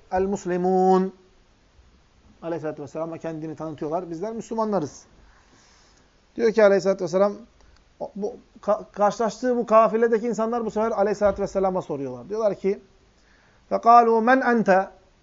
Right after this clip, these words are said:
"Sen kimsin?" Aleyhisselatü Vesselam'ı tanımıyorlar önce.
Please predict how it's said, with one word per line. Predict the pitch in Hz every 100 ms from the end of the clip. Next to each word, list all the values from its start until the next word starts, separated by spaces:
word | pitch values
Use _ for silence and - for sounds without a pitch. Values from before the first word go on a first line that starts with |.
| _ - _ _ _ _
"Sen | - 254 220
kimsin?" | 214 170 190 208 _ - _ _ _ -
Aleyhisselatü | 143 160 180 165
Vesselam'ı | 156 175 165 170
tanımıyorlar | 160 185 156 135 131
önce. | 131 156